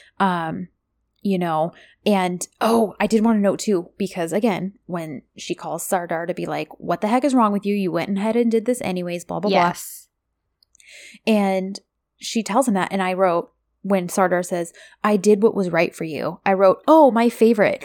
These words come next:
Speaker 1: When a man knows exactly what's right for a woman, especially one that has repeatedly told him to back the F off."
Speaker 2: Uh-huh.
Speaker 1: Like,
Speaker 2: Yep.
Speaker 1: mm-hmm.
Speaker 2: Yep.
Speaker 1: Toxic
Speaker 2: Yeah.
Speaker 1: masculinity ruins the party
Speaker 2: S-
Speaker 1: again.
Speaker 2: Seriously.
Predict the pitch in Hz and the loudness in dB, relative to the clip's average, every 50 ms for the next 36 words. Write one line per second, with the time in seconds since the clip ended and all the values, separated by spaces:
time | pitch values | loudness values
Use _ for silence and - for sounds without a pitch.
0 | - - 220 233 220 220 208 202 196 185 185 220 254 269 294 302 320 285 294 196 | -2 2 4 4 4 4 4 4 2 2 2 2 2 2 2 2 2 0 0 -2
1 | 180 175 156 160 - 208 202 190 196 190 - 185 175 185 180 - - - 196 180 | -2 -4 -4 -4 -2 -2 -2 0 0 -2 -2 -2 -2 0 0 0 0 0 0 0
2 | 175 165 160 160 165 180 208 226 240 - 202 - - 202 190 - - 254 254 240 | 0 0 -2 -4 -2 0 0 0 0 -2 -2 0 0 0 0 0 0 0 2 2
3 | 240 - 180 180 277 - 202 208 202 185 208 190 - - 202 196 196 202 - 208 | 2 2 2 2 2 2 0 0 0 0 -2 -2 -2 -4 -4 -2 -2 0 -2 -2
4 | 196 - 185 175 175 175 190 214 233 254 269 - - _ - - 247 240 196 165 | -6 -4 -4 -4 -2 0 0 2 2 2 0 -2 -4 _ -2 0 2 2 2 0
5 | 160 - 180 160 170 196 - - - 214 214 - - 196 180 170 175 - - _ | 0 0 2 2 2 0 -4 -4 -2 0 0 0 2 2 2 2 2 0 -4 _
6 | _ - - 156 143 - 160 - - - - 226 226 208 190 160 - 180 - - | _ 0 0 2 2 2 -2 -4 -6 -4 0 2 2 4 4 2 2 0 -4 -6
7 | - _ _ _ _ _ _ - 214 202 214 - 240 392 440 - _ _ _ _ | -8 _ _ _ _ _ _ 0 0 2 2 2 2 2 0 -2 _ _ _ _
8 | _ _ _ _ _ _ - 247 254 254 254 254 - - - _ _ _ _ _ | _ _ _ _ _ _ -4 0 2 2 0 0 -4 -12 -12 _ _ _ _ _
9 | _ - - - - - _ _ _ - - 226 - 320 170 311 302 320 320 - | _ -20 -20 -20 -20 -20 _ _ _ 0 2 4 4 4 4 2 0 0 0 0
10 | 196 196 185 240 294 - - 359 339 311 285 277 277 262 269 269 277 269 _ _ | 0 0 2 0 0 0 0 0 2 2 2 2 2 0 0 -2 -4 -4 _ _
11 | - - 160 160 185 240 285 294 294 277 262 294 277 269 254 240 240 233 226 233 | -8 -6 -2 2 2 4 4 4 4 2 2 0 0 0 0 -2 -2 -2 -4 -4
12 | 226 226 233 - - - - - - - _ - 170 175 180 165 151 123 123 - | -4 -6 -8 -10 -12 -16 -14 -14 -16 -8 _ 0 0 0 0 -2 -2 -4 -4 -8
13 | 190 - _ - - - - 208 196 185 180 175 180 - - 180 - - 170 196 | -8 -10 _ -16 -14 -8 -6 -4 -4 -4 -4 -6 -8 -10 -10 -12 -12 -12 -14 -18
14 | - | -20